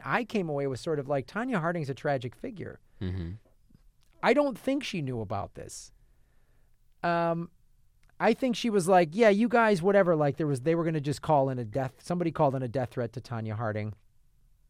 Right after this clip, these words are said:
Speaker 1: to try to rattle her. And, and, and one
Speaker 2: You
Speaker 1: of
Speaker 2: mean
Speaker 1: the
Speaker 2: Nancy Kerrigan?
Speaker 1: Uh,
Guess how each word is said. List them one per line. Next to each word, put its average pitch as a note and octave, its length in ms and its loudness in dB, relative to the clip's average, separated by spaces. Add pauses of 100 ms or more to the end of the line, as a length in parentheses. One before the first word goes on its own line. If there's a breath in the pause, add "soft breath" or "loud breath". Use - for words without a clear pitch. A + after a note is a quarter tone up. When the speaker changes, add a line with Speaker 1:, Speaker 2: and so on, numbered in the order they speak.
(440)
Speaker 1:
to B2 80 -8
try A#2+ 180 -6
to A2 80 -6
rattle B2 360 -4
her. A#2+ 140 -4
And, A#2 240 -6
and, A2+ 220 -6
and A#2+ 160 -4
one C#3 140 -2
Speaker 2:
You - 20 0
Speaker 1:
of - 20 0
Speaker 2:
mean F#2+ 120 2
Speaker 1:
the F#2 60 0
Speaker 2:
Nancy F2+ 220 -4
Kerrigan? F2+ 460 -4 (480)
Speaker 1:
Uh, B2+ 220 -6